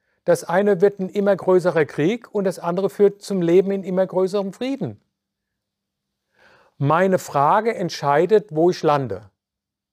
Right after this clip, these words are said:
Was will ich? Wie handle ich?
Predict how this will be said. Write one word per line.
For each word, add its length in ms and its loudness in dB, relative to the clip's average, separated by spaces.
Was 320 -2
will 180 6
ich? 260 2
Wie 140 0
handle 400 -2
ich? 260 -10